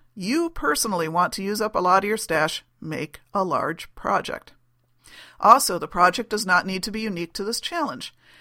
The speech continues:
If you have a U F O that you want to finish, and it'll be enhanced by adding applique flowers using two fabrics from your stash, bingo.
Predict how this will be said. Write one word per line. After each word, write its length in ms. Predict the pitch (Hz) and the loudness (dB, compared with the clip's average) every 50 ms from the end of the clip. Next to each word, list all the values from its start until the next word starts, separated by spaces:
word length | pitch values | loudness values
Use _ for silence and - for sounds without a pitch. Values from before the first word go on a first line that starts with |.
| - - | -12 -8
If 160 | - 170 - | -8 -6 0
you 100 | 208 214 | 4 6
have 140 | 214 214 214 | 6 6 6
a 40 | 233 | 2
U 200 | 220 208 226 269 | -2 0 4 4
F 140 | 311 330 - | 4 4 4
O 160 | 247 226 226 | 4 4 4
that 140 | 240 226 - | 4 2 0
you 100 | 208 202 | 0 0
want 140 | 202 220 240 | 0 0 0
to 40 | 269 | 0
finish, 400 | - - 180 170 175 - - - - | -2 -2 -4 -2 -2 -4 -4 -4 -4
and 140 | - 202 190 | -4 -2 -2
it'll 160 | 190 180 185 | 0 -2 -2
be 160 | 175 196 208 | -2 -2 -4
enhanced 540 | 240 269 277 - 285 220 220 254 - - - | -4 -4 -2 0 0 2 2 2 0 0 0
by 160 | - 202 185 | 2 4 4
adding 260 | 185 185 185 196 185 185 | 4 4 2 2 0 0
applique 400 | 160 175 - - - 254 240 - | 0 0 -2 -4 -4 -4 -4 0
flowers 400 | - 185 175 175 180 214 214 196 | 2 4 4 4 4 2 0 -2
using 240 | 180 175 - 180 | -4 -4 -4 -6
two 140 | 175 - 185 | -6 -6 -6
fabrics 380 | 175 - 156 147 156 156 - - | -2 -2 0 0 -2 -4 -8 -10
from 140 | - 160 151 | -10 -8 -8
your 80 | 160 | -6
stash, 460 | - - - 349 311 269 262 - - - _ - | -6 -4 0 0 0 0 0 -2 -6 -6 _ -4
bingo. 480 | 233 254 247 220 185 185 185 185 185 | -2 0 2 4 4 4 4 4 2